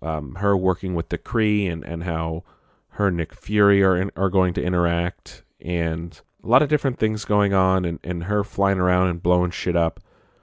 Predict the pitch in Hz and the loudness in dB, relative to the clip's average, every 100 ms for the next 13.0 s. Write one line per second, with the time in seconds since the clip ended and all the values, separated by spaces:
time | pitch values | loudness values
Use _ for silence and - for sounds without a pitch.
0 | _ _ _ - 98 117 127 110 120 117 | _ _ _ -10 -2 0 0 -2 -2 0
1 | 113 110 101 101 - 92 87 92 87 82 | 2 6 4 4 -4 -4 -2 0 0 0
2 | 80 - 82 82 85 85 85 87 87 92 | -6 -8 -8 -4 -2 -2 -4 -6 -2 0
3 | 92 92 85 87 82 87 _ _ _ _ | 0 -2 -2 -4 -4 -6 _ _ _ _
4 | 85 90 92 95 - 92 85 82 82 - | -2 -2 0 0 0 2 2 2 2 -4
5 | _ _ _ _ _ _ _ _ - 92 | _ _ _ _ _ _ _ _ 0 2
6 | 85 - - - - _ _ _ _ _ | 2 -2 -16 -16 -20 _ _ _ _ _
7 | _ _ _ - 110 143 135 123 135 131 | _ _ _ -2 6 6 6 0 0 -2
8 | - 123 110 113 101 92 - _ 98 92 | -2 -2 0 0 0 -2 -6 _ 0 2
9 | 90 95 85 - 92 95 87 85 82 80 | 2 0 0 0 2 4 2 2 -2 -2
10 | 87 80 85 113 147 - 120 - 120 - | 0 0 2 2 4 6 4 4 -4 2
11 | 101 98 - - - 92 - 85 - 87 | 4 4 2 -10 -8 -6 -4 -6 -4 -4
12 | 90 _ - 95 92 - 71 82 82 | -6 _ 4 6 6 0 -2 2 2